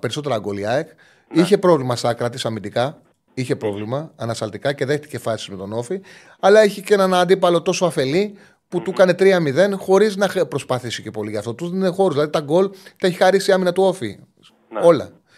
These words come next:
Speaker 1: Και η κλάση του Πόνσε, βέβαια, που βάλει τα δύο γκολ.
Speaker 2: Ναι, δεν ξέρω τι, τι γίνεται με τον Πο-, αν θυμάσαι, είχα πάρει και πιο παλιά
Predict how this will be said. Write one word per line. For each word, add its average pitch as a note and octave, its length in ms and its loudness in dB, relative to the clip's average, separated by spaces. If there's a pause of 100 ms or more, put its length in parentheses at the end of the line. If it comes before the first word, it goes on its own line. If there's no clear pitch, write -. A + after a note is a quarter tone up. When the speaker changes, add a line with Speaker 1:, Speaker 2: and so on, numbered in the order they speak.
(160)
Speaker 1:
Και A#3 100 2
η F#3 80 6
κλάση G3 320 4
του F3 100 -8
Πόνσε, D#3+ 280 0
βέβαια, F3 240 0
που D#3+ 80 -10
βάλει D#3+ 120 0
τα D3 100 -2
δύο C#3 160 -4
γκολ. A#2+ 180 -6 (720)
Speaker 2:
Ναι, G2+ 180 -14 (280)
δεν G3 100 -8
ξέρω E3+ 240 0
τι, A#2 120 -8 (800)
τι - 100 -16
γίνεται G#2 260 -12
με G2+ 80 -16
τον F#2+ 180 -18
Πο-, - 80 -18 (120)
αν C#3+ 100 -6
θυμάσαι, D3 320 -8
είχα C#3 120 -6
πάρει C#3+ 140 -8
και C3+ 60 -16
πιο C#3+ 120 -12
παλιά G#2+ 440 -6